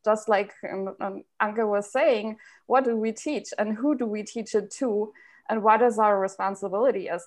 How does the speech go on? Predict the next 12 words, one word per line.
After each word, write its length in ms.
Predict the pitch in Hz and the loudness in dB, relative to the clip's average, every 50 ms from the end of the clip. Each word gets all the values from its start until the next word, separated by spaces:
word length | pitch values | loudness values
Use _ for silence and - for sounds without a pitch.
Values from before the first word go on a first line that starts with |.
| - - | -14 -12
teachers? 560 | 214 208 208 - 214 143 98 92 - - - _ | -12 -12 -6 -6 -6 -6 -6 -8 -12 -14 -8 _
And, 340 | - 196 196 190 196 196 190 196 | 0 0 0 0 -2 -6 -8 -6
um, 440 | - - 196 196 190 190 185 190 - _ - - _ _ _ _ _ _ _ | -4 -2 -2 -2 -2 -4 -8 -10 -12 _ -20 -20 _ _ _ _ _ _ _
so 680 | - - - 233 214 214 208 208 208 202 202 208 202 _ _ _ _ _ _ _ _ _ _ _ _ _ _ _ | -18 -4 0 2 4 6 6 6 4 2 2 -2 -6 _ _ _ _ _ _ _ _ _ _ _ _ _ _ _
since 500 | - - - - 254 262 330 320 330 - | -18 -10 4 4 6 6 6 2 2 0
that 220 | - 240 214 208 202 | 2 6 6 6 4
experience, 800 | 202 190 - - - 214 220 226 233 233 226 214 208 202 190 185 - - | 4 -2 -6 -10 -2 2 2 2 4 2 0 0 -2 -4 -8 -8 -2 0
I've 200 | 190 196 196 - | 0 0 0 -4
been 160 | 202 190 190 | -6 -6 -6
trying 440 | 185 - 220 202 202 214 233 233 226 202 | -6 -4 -2 0 0 0 -2 -2 -4 -2
to 120 | 190 196 | -4 -4
think 480 | 196 - - - 226 208 202 202 190 | -6 -8 -10 -6 -6 -4 -4 -6 -10